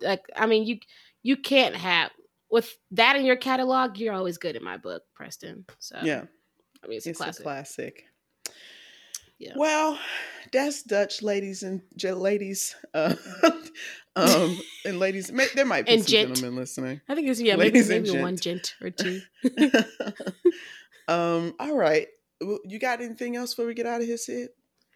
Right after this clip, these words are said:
Speaker 1: Um, no, I think that's it. Stay tuned for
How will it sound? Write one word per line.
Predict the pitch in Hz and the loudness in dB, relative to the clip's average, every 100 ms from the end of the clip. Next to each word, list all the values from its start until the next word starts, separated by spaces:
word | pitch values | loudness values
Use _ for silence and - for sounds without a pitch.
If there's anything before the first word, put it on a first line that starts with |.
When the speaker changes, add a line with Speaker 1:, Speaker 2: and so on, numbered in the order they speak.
| _ _ _ _ _ _ _ _ _ - | _ _ _ _ _ _ _ _ _ -6
Speaker 1:
Um, | 277 294 302 311 311 320 330 330 - - - _ _ _ _ _ - | -4 -2 -2 -2 -2 -2 -4 -6 -14 -20 -20 _ _ _ _ _ -8
no, | 220 320 | -6 -6
I | |
think | 349 311 | -8 -10
that's | 311 - | -12 -12
it. | 320 | -10
Stay | - 247 | -6 -6
tuned | 262 294 285 269 | -4 -4 -4 -4
for | 269 269 269 | -4 -2 -4